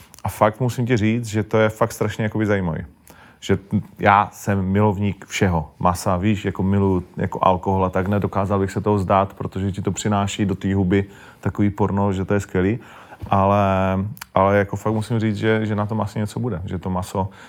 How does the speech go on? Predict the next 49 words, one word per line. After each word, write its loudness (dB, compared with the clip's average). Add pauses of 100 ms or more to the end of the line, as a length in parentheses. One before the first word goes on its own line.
(120)
víš, 2
tam 2
je 4
jako, 2
že 0
výzkumy, 0
že 0
vlastně -2
jsme -2
vůbec 2
nebyli 0
masožravci, -2
že -2
nemáme 2
ty -2
zuby 0
a -4
tak -2
dále. -2 (300)
Strašně 2
zajímavý. 2 (120)
No 4
nic, 2
podívejte 0
se 0
na 2
to. -4 (640)
V -16
každém 4
případě 4
ty 0
jsi 2 (340)
byl 4
teď 0
dlouho, 2
dlouho, 0
dlouho 0
zraněnej. -2 (600)
Už -2
vlastně 2
je 2
to 4
sedm -2
měsíců -6
pomalu, -2
co -12
jsi -8
naposledy -4
zápasil. -4